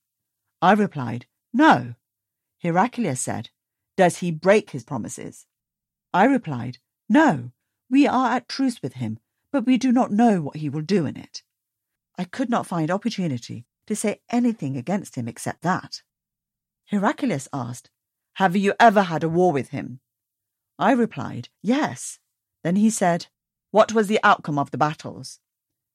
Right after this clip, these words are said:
I replied, "Sometimes he was victorious, sometimes we."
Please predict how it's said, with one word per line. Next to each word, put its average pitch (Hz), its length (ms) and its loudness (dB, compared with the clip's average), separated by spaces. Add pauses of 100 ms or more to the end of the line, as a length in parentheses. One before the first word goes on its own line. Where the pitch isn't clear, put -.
(100)
I 196 100 6
replied, 147 520 -2 (480)
"Sometimes 214 720 2 (140)
he 262 200 2
was 269 120 0
victorious, 262 720 -2 (160)
sometimes 165 600 -4
we." 117 280 -10